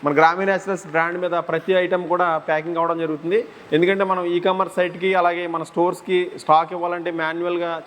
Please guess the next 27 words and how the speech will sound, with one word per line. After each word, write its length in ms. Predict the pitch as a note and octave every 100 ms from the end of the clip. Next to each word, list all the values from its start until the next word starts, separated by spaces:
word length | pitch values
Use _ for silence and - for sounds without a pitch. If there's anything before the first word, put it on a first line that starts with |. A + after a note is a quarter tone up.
| D#3+
చేయడం 380 | D#3+ D#3 D3 D3+
చాలా 120 | D#3
ఇబ్బంది 260 | D3+ E3 E3
అవుతుంది. 240 | D#3 D#3+
కాబట్టి 460 | D#3+ D#3 D#3 E3 D3 - - -
ఆటోమేటిక్ 420 | D3 E3 F3 E3+
ప్యాకింగ్ 320 | E3+ E3 E3+ E3
మెషిన్ 240 | E3 E3+
తీసుకోవడం 400 | E3 D3+ E3+ E3
జరిగింది. 400 | D#3+ D#3 D#3+ C4 - - -
ఈ 100 | D#3+
విధంగా 460 | E3+ F#3 F#3 E3 E3+
ప్రతి 400 | D#3 D3+ F3+ F3+ E3+ -
ఐటమ్ 300 | D3+ D#3 E3+
కూడా 140 | E3+ F3
మన 160 | E3+
బ్రాండింగ్ 400 | D#3 D#3 D#3+ E3+
మీద, 160 | E3 D#3+
ఆ, 580 | D3+ C#3+ - C#3+ C#3+ C3+
ఈ 40 | C#3
ప్యాకింగ్, 440 | E3 D3+ D3+ E3
ఈ 340 | D#3+ D#3 D#3+
ప్రింటింగ్ 400 | D3 D#3 D3+ E3+
మీద 100 | E3
వస్తుందండి. 460 | E3 D3 - D3+ E3+
ఇక 100 | D3+
నుంచి 360 | D3+ D3 G3